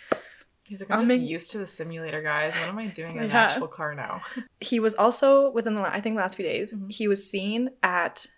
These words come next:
Speaker 2: okay, now follow along. He was seen at his best friend's, Max, Max Futrell,
Speaker 1: Mm-hmm.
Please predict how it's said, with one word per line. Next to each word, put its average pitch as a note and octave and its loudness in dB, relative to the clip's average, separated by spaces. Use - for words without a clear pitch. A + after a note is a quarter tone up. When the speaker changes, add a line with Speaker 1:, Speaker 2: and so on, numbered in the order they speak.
Speaker 2:
okay, - -8
now D#3 -4
follow F#3+ 2
along. G3 -2
He - -4
was F#3+ -2
seen G3 -6
at F3 -4
his G3+ -4
best F3 0
friend's, F3 0
Max, D#3+ 2
Max D#3+ -2
Futrell, - -2
Speaker 1:
Mm-hmm. F#3+ -8